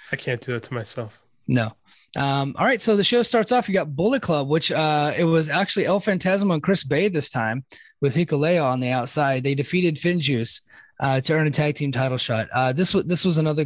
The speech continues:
Speaker 2: good match, as you would expect from, uh, these four competitors. Um, it was essentially all New Japan with the exception of Chris Bay. And he's actually working New Japan this coming up weekend. So he's, I guess he's in New Japan now too.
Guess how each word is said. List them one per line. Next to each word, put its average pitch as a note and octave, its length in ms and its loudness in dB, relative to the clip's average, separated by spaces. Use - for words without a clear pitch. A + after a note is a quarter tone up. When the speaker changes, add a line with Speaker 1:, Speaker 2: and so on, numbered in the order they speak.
Speaker 2:
good D#3 120 2
match, C#3 340 -2
as C3 140 -4
you C#3 60 2
would C3+ 100 0
expect C3 380 -2
from, C3 240 -2
uh, B2 120 2
these B2 220 -2
four C3 180 -2
competitors. B2+ 600 0
Um, B2+ 260 0
it C3 80 2
was C#3 220 0
essentially F3+ 580 2
all E3 340 2
New E3+ 200 4
Japan F3+ 640 0
with C3 180 -2
the - 60 -4
exception D3+ 440 -2
of C#3 100 -6
Chris D#3+ 220 0
Bay. C#3+ 400 0
And C3+ 280 0
he's D3 200 2
actually D#3+ 300 0
working C#3+ 340 0
New C#3+ 100 4
Japan C#3 320 0
this C3 140 -2
coming C3+ 260 -2
up A#2 100 -4
weekend. A#2+ 460 0
So A#2+ 140 -2
he's, B2 440 0
I A#2+ 100 2
guess B2+ 220 -2
he's C3 200 0
in B2 180 0
New B2 160 2
Japan B2 320 -2
now A2+ 140 0
too. B2+ 320 -2